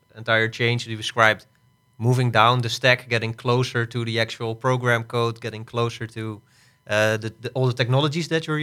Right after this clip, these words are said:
using. So I think, um, what we'll see once the, the rest of, of the market catches up,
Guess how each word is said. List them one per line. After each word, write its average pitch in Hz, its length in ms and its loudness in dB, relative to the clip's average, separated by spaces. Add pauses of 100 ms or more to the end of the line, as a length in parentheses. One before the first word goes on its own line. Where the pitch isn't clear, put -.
using. 180 260 -4 (760)
So 117 160 -2
I 117 60 4
think, 131 580 0 (100)
um, 110 380 2
what 110 160 -2
we'll 120 140 0
see 131 380 0 (120)
once 117 420 0
the, 104 160 -10
the 104 120 -10
rest 120 260 -2
of, 117 160 -10 (120)
of 117 100 -8
the 117 80 -8
market 120 400 0
catches 123 380 -2
up, 139 220 0